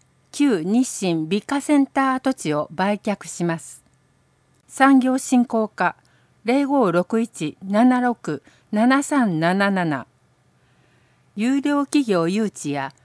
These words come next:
雇用の促進、地域の発展を目的に公募型プロポーザルを行います。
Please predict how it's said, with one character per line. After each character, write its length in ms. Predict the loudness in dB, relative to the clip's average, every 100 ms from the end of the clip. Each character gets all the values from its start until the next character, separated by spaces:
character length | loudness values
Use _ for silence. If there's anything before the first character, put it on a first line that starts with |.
| _
雇 160 | -2 0
用 180 | 2 2
の 160 | 0
促 320 | 0 -4 -4 -8
進、 420 | -8 -6 -6 -8 _ _ _ -12
地 180 | -2 -2
域 220 | -2 -4
の 120 | -2
発 240 | -2 -6 -4
展 280 | -2 0 2
を 80 |
目 240 | 2 0 -2
的 300 | -6 -4 -4
に 200 | -4 -6 _ _ -4
公 220 | 0 0
募 120 | 0
型 360 | -2 -2 0 -2
プ 160 | 0
ロ 80 | -2
ポ 200 | 0 -2
ー 60 | 0
ザ 180 | -2 -2
ル 140 | -2
を 120 | -4
行 160 | -4 -6
い 240 | -4 -6
ま 160 | -6 -8
す。 280 | -12 -20